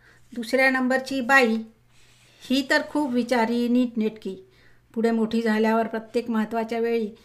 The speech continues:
दादाजी तिचा सल्ला घ्यायचे. इंदूचा पण सल्ला त्यांना महत्त्वाचा वाटे.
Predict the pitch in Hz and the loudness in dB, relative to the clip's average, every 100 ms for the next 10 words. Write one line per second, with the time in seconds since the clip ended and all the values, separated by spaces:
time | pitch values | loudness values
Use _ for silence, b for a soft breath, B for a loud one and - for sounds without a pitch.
0 | b 208 202 208 208 226 220 226 220 220 | b -6 -4 -2 -4 -4 -6 -6 -6 -6
1 | 202 196 190 180 175 170 _ _ _ - | -6 -8 -10 -12 -14 -18 _ _ _ -20
2 | _ _ _ 233 240 254 302 330 330 330 | _ _ _ 0 2 2 2 2 2 0
3 | 320 302 269 277 269 269 262 262 269 262 | 0 0 2 2 2 -2 -2 -2 -2 -4
4 | 247 - 226 220 240 233 254 220 165 143 | -6 -4 -2 -2 -2 -2 -2 -2 -4 -10